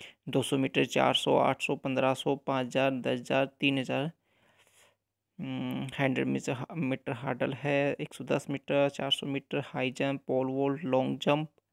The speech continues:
अ, ट्रिपल जंप, शॉट, शॉट पुट, डिस्कस थ्रो,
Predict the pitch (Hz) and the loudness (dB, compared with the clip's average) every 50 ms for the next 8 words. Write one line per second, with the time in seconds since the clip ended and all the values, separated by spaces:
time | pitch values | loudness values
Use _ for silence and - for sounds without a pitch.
0 | _ _ _ _ _ _ _ - - _ _ _ _ _ _ _ _ - - 156 | _ _ _ _ _ _ _ -20 -20 _ _ _ _ _ _ _ _ -12 -6 -4
1 | 143 131 131 127 123 123 131 127 - 143 - - _ _ _ _ _ _ _ _ | -2 0 0 2 2 2 2 2 0 -4 -6 -10 _ _ _ _ _ _ _ _
2 | _ _ _ _ _ _ _ - - - - - - 139 139 135 - - - - | _ _ _ _ _ _ _ -8 -8 -6 -2 2 4 4 4 2 -2 -6 -12 -18
3 | _ _ _ _ - - 139 - - 139 147 147 160 - - - - - - 139 | _ _ _ _ -14 -6 2 4 6 6 6 4 -2 -4 -4 -2 -2 0 2 0
4 | 135 - - _ _ _ _ _ _ _ _ _ _ _ _ _ _ _ _ _ | 0 0 -4 _ _ _ _ _ _ _ _ _ _ _ _ _ _ _ _ _
5 | _ _ _ _ _ _ _ _ _ _ _ - - - 143 - - - 151 147 | _ _ _ _ _ _ _ _ _ _ _ -8 -2 -2 -2 -2 -2 -4 -4 -4
6 | - _ _ _ - 160 135 135 - - - 147 143 - - - - 147 147 139 | -4 _ _ _ -10 -4 -4 -4 -4 -2 -2 -2 -2 -2 -4 -2 2 2 2 2